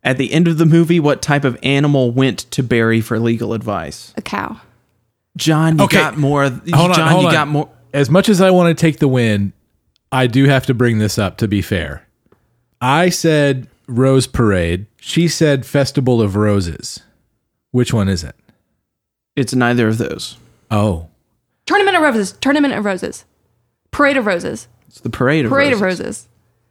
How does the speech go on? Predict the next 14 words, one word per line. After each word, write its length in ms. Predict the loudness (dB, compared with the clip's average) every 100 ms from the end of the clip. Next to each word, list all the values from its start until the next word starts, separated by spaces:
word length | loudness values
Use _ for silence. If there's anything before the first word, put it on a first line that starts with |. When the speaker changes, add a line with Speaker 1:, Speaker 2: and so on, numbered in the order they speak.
| _
Speaker 3:
Because 320 | -2 2 4 4
of 100 | 4
that, 200 | 4 2
we 100 | 2
both 300 | 4 2 2
got 180 | 0
that 180 | 2 0
wrong. 500 | 0 2 0 0 -4 -8 _ _ _ _ _ -8
And 180 | -2 0
then 300 | 2 0 -2 _ _ _
I 140 | -2 0
said 280 | 2 -2 0
California. 880 | 0 0 0 0 2 2 0 -4 -6 _ _ _ _ _ -16
S-, 220 | -14